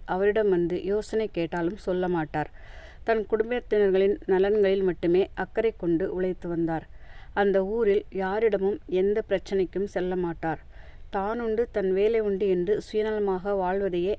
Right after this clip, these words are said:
தன் வாழ்க்கை குறிக்கோளாக கொண்டு வாழ்ந்து வந்தார். மேலும் பணம் அதிகம் சம்பாதிக்க வேண்டும்,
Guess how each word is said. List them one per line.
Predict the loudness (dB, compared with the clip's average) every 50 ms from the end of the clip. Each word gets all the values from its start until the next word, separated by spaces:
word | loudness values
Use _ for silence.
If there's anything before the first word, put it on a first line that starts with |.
| -4 -6
தன் | -4 -2 -2 -2
வாழ்க்கை | 0 0 -2 -2 -2 -2 -2
குறிக்கோளாக | -2 -2 -2 -4 -4 -4 -4 -4 -2 -2 -2 -2 -4 -4 -4 -4
கொண்டு | -4 -4 -2 -2 -2 -2 -4 -6 -10 -16 -16 -16 -16 -16 -18 -8 -2
வாழ்ந்து | 2 2 4 4 2 2 0
வந்தார். | 0 0 0 0 -2 -4 -6 -8 -14 -18 -18 -18 -18 -18 -18 -18 -18 -16 -6 -2
மேலும் | 0 2 2 2 0 0 -2 -4 -6 -10 -16 -10 -6
பணம் | -2 -2 0 0 -2 -4 -4
அதிகம் | -4 -4 -2 0 0 0 0
சம்பாதிக்க | -4 -6 -6 -2 -2 -2 -2 0 0 0 2
வேண்டும், | 2 2 2 2 0 -2 -2 -4